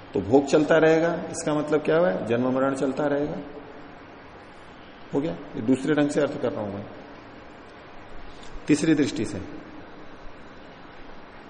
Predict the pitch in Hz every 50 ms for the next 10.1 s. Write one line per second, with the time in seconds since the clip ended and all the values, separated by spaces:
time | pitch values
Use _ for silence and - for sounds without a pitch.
0 | - - - 185 196 202 196 190 - - - - - - 127 135 139 170 175 180
1 | 175 175 170 175 170 190 180 180 143 120 92 - - - - - - - - -
2 | - - - 123 110 107 127 147 156 165 165 165 165 165 170 165 160 170 170 -
3 | - 160 151 143 - 165 160 160 160 156 147 143 - - - 165 165 160 151 156
4 | 156 156 160 160 160 160 151 156 165 127 110 104 95 92 - - - - - -
5 | - 127 117 120 147 151 147 139 - - - - - - - - - - - -
6 | - - - - - - - - - - - - - 127 156 180 175 175 175 -
7 | - 170 151 151 156 151 151 156 151 151 156 151 151 151 160 156 156 - 131 -
8 | - - 139 139 147 151 143 - - - - - 110 110 107 - - 147 131 -
9 | 135 123 127 123 - 120 - 123 113 - - 117 110 101 95 85 87 90 87 90
10 | 98